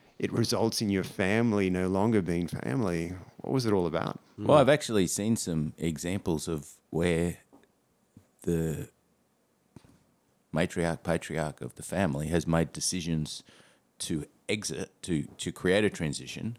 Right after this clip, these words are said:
Speaker 2: to actually avoid that
Speaker 1: Mm,
Speaker 2: outcome,
Speaker 1: mm.
Speaker 2: right? Have,
Speaker 1: Mm.
Speaker 2: have done it, set it up, and actually, in a lot of, in some cases, given away a whole bunch of cash.
Speaker 1: Yep.
Speaker 2: I mean, there's the, I mean, the, the one that's in the press, it, it's talked about is, you know, Bill Gates, who he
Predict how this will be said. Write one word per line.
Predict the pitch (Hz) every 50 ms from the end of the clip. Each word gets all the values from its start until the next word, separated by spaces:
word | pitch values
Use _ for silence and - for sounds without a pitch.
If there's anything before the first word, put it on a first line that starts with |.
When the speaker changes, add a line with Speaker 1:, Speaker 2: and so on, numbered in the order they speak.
| - - - - - - _ _ _ _
Speaker 2:
to | - - 98 - -
actually | 98 92 - - - 92 80 82 80 80 80 78 - - - _ _ _ _ _ _ _ _
avoid | - 80 73 65 80 92 90 87 80 76 76 - -
that | - 76 76 78
Speaker 1:
Mm, | 80
Speaker 2:
outcome, | 107 107 101 92 87 87 - -
Speaker 1:
mm. | 90 92 87 82 82 85 - _ _ - -
Speaker 2:
right? | 85 - - - -
Have, | 85 82
Speaker 1:
Mm. | 82 82 76
Speaker 2:
have | 90 90 - -
done | - 98 113 131
it, | 131 - - - - - - _
set | - - 107 107
it | 110 104
up, | 113 110 - -
and | 92 90
actually, | 98 107 - - 107 101 98 95 87 - -
in | - 95 90
a |
lot | 85 87 95 92
of, | 90 - -
in | 98 90 80
some | - 107 104
cases, | - - 98 87 - 76 -
given | - - 101 101
away | 92 87 90 87
a | 80
whole | 78 101 101
bunch | 110 110 107 -
of | -
cash. | - 185 190 - - - - - 127
Speaker 1:
Yep. | 123 - - - - - - - _ _ - 104
Speaker 2:
I | -
mean, | 78 85 95 90 -
there's | 78 71 - - - -
the, | - 76 67 - -
I | 78
mean, | 78 76 76 76
the, | 73 73 65 -
the | - 76
one | 69 78 82
that's | 71 67 -
in | 82 78
the | 76 71
press, | - 92 92 101 - -
it, | 69 76 - -
it's | - 80 82 -
talked | - - 92 87 - -
about | 82 87 85 80 69 -
is, | - 80 78 76 78
you | 73 80
know, | 82 78
Bill | 76 85 82
Gates, | 78 76 - 113 131 - -
who | 85 78
he | 80 78 78